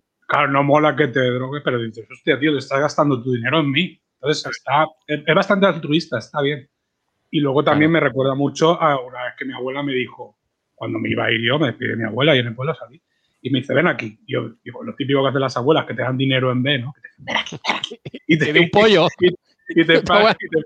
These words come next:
Speaker 1: paran en la puerta con dinero. No, me dijo, "Ven aquí", dice, "Ten cuidado que no te echen un porro al cubata".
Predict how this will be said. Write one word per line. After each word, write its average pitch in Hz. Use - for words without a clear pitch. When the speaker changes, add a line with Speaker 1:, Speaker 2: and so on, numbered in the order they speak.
Speaker 1:
paran 170
en 170
la 151
puerta 151
con 143
dinero. 143
No, 147
me 135
dijo, 127
"Ven 151
aquí", 131
dice, -
"Ten 131
cuidado 143
que 135
no 127
te 135
echen 131
un 120
porro 127
al 123
cubata". 117